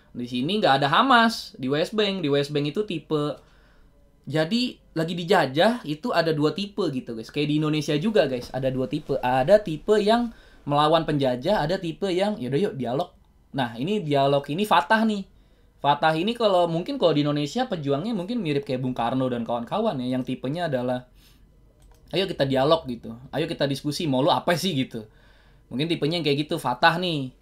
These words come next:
Yang satu Hamas, tipenya nggak ne-, non-negotiable gitu. "Lu penjajah, lu gua usir." Sama kayak mungkin Patimura, apa, you name it lah, banyak-banyak gerakan pa-, pahlawan, pahlawan. Ya, pahlawan Indonesia dibilangnya ya.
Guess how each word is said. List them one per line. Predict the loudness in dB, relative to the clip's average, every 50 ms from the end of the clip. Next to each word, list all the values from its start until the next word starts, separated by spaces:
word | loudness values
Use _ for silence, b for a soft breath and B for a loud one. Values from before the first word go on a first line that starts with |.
| -10 -6
Yang | -4 -2 0
satu | 0 2 2 2 2
Hamas, | 4 4 4 2 2 0
tipenya | -2 -4 -2 -2 0 0 2
nggak | 4 4 4 2 2 0
ne-, | -2 -4 -2 -4 -4
non-negotiable | -2 -2 0 0 0 0 0 -2 -2 -4 0 0 2 2 0 -2
gitu. | -4 -8 -6 -4 -4
"Lu | -4 -4 -4 -4
penjajah, | -4 -2 -2 -2 -2 0 0
lu | 0 2 2
gua | 2 0
usir." | 0 0 0 -2 -2 -2 -4 -8 b b b b b b b b
Sama | -4 -2 0 0 2 0 0 0
kayak | 0 2 2 2 2 2 2 2 2 2 2 2 0 0 0 -2 -2
mungkin | -2 -4 -4 -4 -4 -4 -2
Patimura, | -4 -2 -2 -2 0 0 0 0 0 0 2 2
apa, | 0 0 0 0 0
you | 0 0 0
name | -2 -2 -2 -2 -2
it | -2 -4
lah, | -4 -2 -2
banyak-banyak | -2 -2 -4 -4 -6 -4 -4 -4 -4 -4 -4
gerakan | -4 -4 -4 -4 -4 -4 -4 -4 -6 -8
pa-, | -8 -10 -12 -12 b b b b b b b
pahlawan, | -4 -2 0 2 4 4 6 6 4 4 2
pahlawan. | -2 -4 -6 -6 -6 -4 -4 -4 -4 -4 -6 -6 -8 -12 _ _
Ya, | -8 -4 -4 -4 -4 -6 -10 -16 _ -20 -20 _ _
pahlawan | -12 -10 -8 -6 -4 -4 -4 -4
Indonesia | -4 -4 -4 -4 -4 -4
dibilangnya | -4 -4 -4 -4 -4 -6 -6 -6 -6 -8
ya. | -10